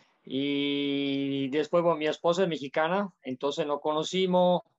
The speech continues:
eh, decidimos de vivir, eh, siete años, un poquito más de siete años, siete años y medio, eh, en Venecia,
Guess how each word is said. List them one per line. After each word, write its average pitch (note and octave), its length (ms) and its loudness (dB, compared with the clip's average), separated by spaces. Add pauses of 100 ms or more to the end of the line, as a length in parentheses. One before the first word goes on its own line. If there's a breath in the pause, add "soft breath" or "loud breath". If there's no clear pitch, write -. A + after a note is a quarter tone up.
(440 soft breath)
eh, B2+ 640 -2
decidimos D#3 560 -2
de C#3+ 80 0
vivir, D3 320 0
eh, C#3 760 2 (360)
siete F3 420 0
años, F#3 360 0
un E3 80 -8
poquito C3+ 260 -6
más D3 120 0
de C#3 80 -2
siete D3+ 300 -4
años, D3+ 220 -2
siete C#3 160 -6
años C#3+ 160 -2
y C3+ 40 -4
medio, C#3+ 380 -2
eh, B2 380 -6
en B2+ 140 -6
Venecia, E3 480 -2